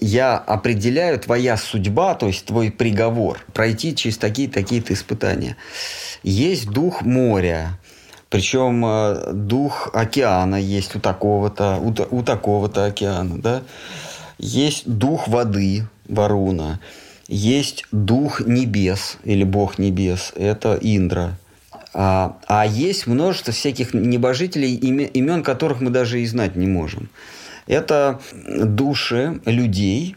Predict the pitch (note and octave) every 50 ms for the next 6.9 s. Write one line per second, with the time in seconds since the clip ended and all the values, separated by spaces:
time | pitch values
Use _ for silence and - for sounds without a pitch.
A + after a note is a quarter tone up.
0 | - _ _ - G2+ F#2+ B2 B2 A#2+ A#2 A2 G2+ A2+ A#2 A2+ G#2+ A2 - B2 A#2+
1 | A2+ G#2 G2+ G2 G2 G#2+ G#2 G#2 G#2 D3 F#3 G#3 F#3+ F3+ E3+ - - _ - C3+
2 | C3 A#2 G2 - - - - - - - - - - _ _ - C#3+ D3+ B2 -
3 | - A2 A2 G2+ - A#2+ A#2 A2+ - - B2 A2+ G2+ G2 G2 F#2+ - A#2+ A#2+ A2
4 | A2 - F#2+ F#2 F#2 A2 D#3+ G3 F#3 D#3 C3 G#2 E2+ E2+ - - - - - -
5 | - G2+ G#2+ B2+ D3 D3 B2 G#2+ A#2 G#2+ A2 G2+ A#2+ B2+ - - B2+ A2+ G2 F2
6 | E2+ - - - E2 G2 G2+ G2+ G#2 G#2 F#2+ F2+ F2 F#2+ B2 D#3+ F3 F3+